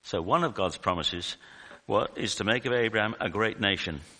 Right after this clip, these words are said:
However, many times since then, this promise seemed to be hanging by a thread. In Genesis seventeen to twenty, we read S-, Abraham's wife Sarah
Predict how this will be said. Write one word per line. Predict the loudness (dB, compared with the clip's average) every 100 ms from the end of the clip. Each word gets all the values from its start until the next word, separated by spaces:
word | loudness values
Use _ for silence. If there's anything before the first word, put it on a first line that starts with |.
| _ -20 _ _ _ -20 -20 _ -16
However, | -4 -2 -2 -4 -8 -10 -20 _ _ _ _ _
many | -2 -2 0
times | 0 0 0
since | 0 0 0 0
then, | 0 -2 -6 -8 -2
this | -2
promise | -2 -2 0 0 0
seemed | -2 -2 -4 -4
to | -6
be |
hanging | -4 -4 -2 -2
by | -2 -2
a |
thread. | -2 -2 -2 -4 -10 -20 _ _ _ _ _ -20 -20 -20 -20 -20 _ _ _
In | -4
Genesis | -2 0 0 0 0
seventeen | 0 0 2 2 2 0 -2
to | -4
twenty, | 0 2 2 -2
we | -2
read | 0 0 0
S-, | 0 0 -2
Abraham's | 0 2 4 2 2
wife | 4 4
Sarah | 4 2 4 4 2